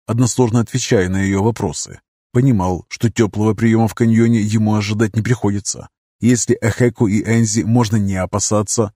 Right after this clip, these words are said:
то вспыльчивый Энку с его страшным топором может и не сдержаться. Эпэй вспомнил, как отлетела голова темнокожего после удара большеносого в тот день, когда они бились на стене, и поёжился.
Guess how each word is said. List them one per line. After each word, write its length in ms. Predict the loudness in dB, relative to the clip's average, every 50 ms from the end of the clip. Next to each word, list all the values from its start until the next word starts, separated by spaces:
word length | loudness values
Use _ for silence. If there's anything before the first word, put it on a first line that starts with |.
| _ _
то 120 | -2 -2
вспыльчивый 640 | -2 -2 -2 0 0 0 0 0 0 2 2 2 2 0
Энку 480 | -2 -4 -4 -4 -4 -4 -4 -6 -4 -4
с 120 | -2 0
его 180 | 0 2 0 0
страшным 440 | 0 0 0 0 0 0 -2 -4
топором 480 | -2 -2 -4 -2 0 0 2 0 0 -2
может 320 | -2 0 0 0 0 -2 -2
и 80 | 0
не 140 | 2 2 2
сдержаться. 720 | 0 0 -2 -2 -2 -2 -4 -6 -6 -6 -8 -8 -10 -14 -18 _ _ _ _ _ _ -2
Эпэй 300 | -2 0 2 2 2 2
вспомнил, 580 | 2 -2 -6 -2 0 0 0 0 -2 -4 -6
как 220 | -4 -2 -2 0 0
отлетела 460 | -2 -2 -2 -4 0 2 4 4 4
голова 320 | 4 2 2 4 4 2
темнокожего 640 | 2 2 0 0 0 0 0 0 0 2 2 0 0
после 280 | 0 -2 -2 -2 0
удара 320 | 0 2 2 2 2 2 2
большеносого 720 | 0 0 -2 -2 0 0 2 2 2 0 -2 -2 -2 -2
в 80 | -2 -2
тот 260 | -2 0 0 0 -2
день, 300 | -2 0 2 2 2 0 -4 _ _ _
когда 300 | -2 0 0 2 4 4
они 200 | 4 4 4 4
бились 360 | 4 2 2 0 0 -2 -4 -4
на 60 | -4
стене, 520 | -4 -4 -4 -4 -4 -4 -4 -8 -14 -10 -4
и 100 | -4 0
поёжился. 720 | 2 2 2 2 0 0 -2 -4 -6 -6 -8 -10 -14 -20